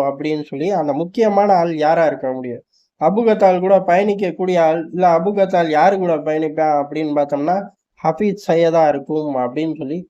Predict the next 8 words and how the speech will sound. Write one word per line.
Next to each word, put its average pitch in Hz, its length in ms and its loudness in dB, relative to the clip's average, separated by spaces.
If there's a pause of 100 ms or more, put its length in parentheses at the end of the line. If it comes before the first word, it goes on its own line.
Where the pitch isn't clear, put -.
காட்டுத்தீ 175 720 -2
மாதிரி 160 280 0
நியூஸ் 160 380 -4
பரவுது. 139 460 0 (400)
அந்த 156 280 0
பயலா 180 380 6 (300)
இருக்கணும் 196 680 -2
அப்படிங்கிறது 160 800 0